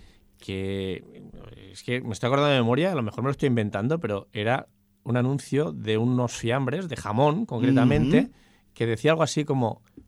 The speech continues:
Speaker 1: "No todos los chinos son iguales". Y salía un chino diciendo, "No, no, no". Y dice, "Como no todos los jamones son iguales". Y hacía
Speaker 2: El símil, ¿no?
Speaker 1: el
Speaker 2: Un
Speaker 1: símil.
Speaker 2: poco.
Speaker 1: Este anuncio ahora no se podría hacer.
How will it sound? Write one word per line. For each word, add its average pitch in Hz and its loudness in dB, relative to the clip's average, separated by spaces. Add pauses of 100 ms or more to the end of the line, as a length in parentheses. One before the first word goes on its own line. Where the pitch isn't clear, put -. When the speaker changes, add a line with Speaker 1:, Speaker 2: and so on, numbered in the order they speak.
(120)
Speaker 1:
"No 120 4
todos 208 0
los 147 2
chinos 156 0
son 135 -2
iguales". 113 0
Y 120 -12
salía 117 -2
un 135 0
chino 156 0
diciendo, 117 0
"No, 104 -2
no, 151 2
no". 156 0 (580)
Y 107 -8
dice, 98 -8
"Como 92 -6
no 110 2
todos 139 6
los 147 2
jamones 117 -2
son 120 -6
iguales". 104 -4
Y - -10
hacía 104 -2 (840)
Speaker 2:
El 135 2
símil, 120 10
¿no? 143 2
Speaker 1:
el - 6
Speaker 2:
Un 190 2
Speaker 1:
símil. 123 4
Speaker 2:
poco. 120 0 (380)
Speaker 1:
Este 143 2
anuncio 151 4
ahora 151 6
no 180 2
se 165 -2
podría 98 -2
hacer. - -10